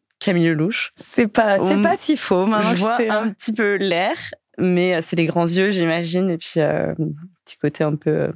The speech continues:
Speaker 1: ri-, rigolo.
Speaker 2: <laughs>
Speaker 1: Mais, euh, maintenant, c'est plus, euh, Clara Luciani. Mais c'est, euh, l'effet, euh, frange, euh, brune, euh,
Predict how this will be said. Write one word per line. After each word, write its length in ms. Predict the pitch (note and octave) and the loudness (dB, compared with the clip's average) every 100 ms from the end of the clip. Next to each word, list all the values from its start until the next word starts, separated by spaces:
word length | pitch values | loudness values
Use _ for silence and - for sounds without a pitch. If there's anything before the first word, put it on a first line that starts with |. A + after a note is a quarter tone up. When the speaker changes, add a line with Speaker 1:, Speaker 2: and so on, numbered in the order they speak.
| F3 | -6
Speaker 1:
ri-, 220 | - E3+ - | -2 -2 0
rigolo. 520 | D#3 D#3+ D#3 D#3+ A3 - | 2 4 4 2 0 0
Speaker 2:
<laughs> 440 | - G#3 G#3 - | 2 2 2 4
Speaker 1:
Mais, 400 | F#3+ F#3+ F#3 F3 | 4 4 2 2
euh, 160 | E3 E3 | 0 0
maintenant, 460 | E3+ F3 - A3 | -2 -2 -2 -2
c'est 180 | A#3 D3 | 0 -4
plus, 280 | - G#3+ - | -2 -4 0
euh, 180 | D#3 C#3+ | 2 2
Clara 300 | F3 F3 F3+ | 0 0 0
Luciani. 440 | E3+ F3+ E3 E3 - - | -2 -2 0 -2 -4 0
Mais 220 | D3+ D#3 | 2 2
c'est, 260 | - E3 | 2 2
euh, 100 | D3+ | 2
l'effet, 420 | D3+ E3+ - E3+ D#3+ | 2 0 0 0 2
euh, 200 | D3+ D3+ | 0 -2
frange, 540 | - - F3 F3 - | -4 0 2 2 2
euh, 380 | D#3+ D3 C#3+ D3 | 2 2 2 0
brune, 420 | D#3 D#3+ F3+ F3+ | 0 0 2 2
euh, 300 | D3+ C#3+ C#3+ | 0 -2 -4